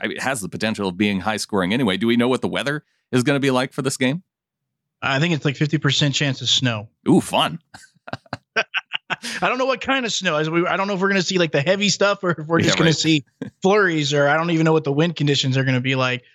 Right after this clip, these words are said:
Speaker 2: Um, but
Speaker 1: It's
Speaker 2: yeah,
Speaker 1: like
Speaker 2: no, I
Speaker 1: trying
Speaker 2: mean,
Speaker 1: to
Speaker 2: it
Speaker 1: decide what kind of rain you're gonna get in Seattle. Is it gonna be the heavy rain? Is it just the light mist? It,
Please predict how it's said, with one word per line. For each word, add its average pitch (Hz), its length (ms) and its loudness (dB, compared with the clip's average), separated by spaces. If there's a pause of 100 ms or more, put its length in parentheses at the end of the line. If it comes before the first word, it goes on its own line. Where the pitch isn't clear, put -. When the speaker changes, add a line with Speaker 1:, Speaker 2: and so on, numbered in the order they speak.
(180)
Speaker 2:
Um, 131 420 0
but 131 100 0
Speaker 1:
It's 139 80 0
Speaker 2:
yeah, 170 60 2
Speaker 1:
like 175 80 0
Speaker 2:
no, 165 60 0
I 165 40 2
Speaker 1:
trying 165 140 0
Speaker 2:
mean, 180 80 -2
Speaker 1:
to 139 40 -2
Speaker 2:
it - 20 -2
Speaker 1:
decide 131 320 -2
what 120 140 -2
kind 120 200 -4
of 90 120 -6
rain 107 260 0
you're 90 120 -4
gonna 90 180 0
get 90 180 -2
in 87 80 -4
Seattle. 92 480 -2
Is 80 80 -8
it 82 60 -8
gonna 78 140 -8
be 76 120 -6
the - 140 -8
heavy 160 240 -4
rain? 156 260 -2
Is 92 100 0
it 85 60 -6
just - 220 -4
the 82 80 -6
light 85 240 -4
mist? 147 420 -2
It, 110 220 0